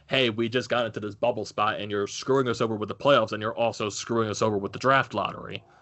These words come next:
So, if you're the New York Rangers, for instance, and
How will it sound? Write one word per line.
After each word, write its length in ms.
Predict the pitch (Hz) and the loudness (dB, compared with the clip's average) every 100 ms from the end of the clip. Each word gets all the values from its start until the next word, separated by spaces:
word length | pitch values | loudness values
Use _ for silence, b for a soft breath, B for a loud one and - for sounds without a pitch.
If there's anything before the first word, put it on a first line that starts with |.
| B B B | B B B
So, 500 | - 117 113 110 - | 2 4 6 2 -2
if 200 | 139 139 | -2 2
you're 100 | 147 | 2
the 80 | 143 | 2
New 80 | 131 | 2
York 180 | 139 110 | 2 2
Rangers, 540 | 127 147 135 104 98 | 0 0 -2 -6 -6
for 200 | - 104 | -4 -4
instance, 400 | 98 - 95 92 | -4 -4 -8 -4
and 220 | 101 101 | -4 -4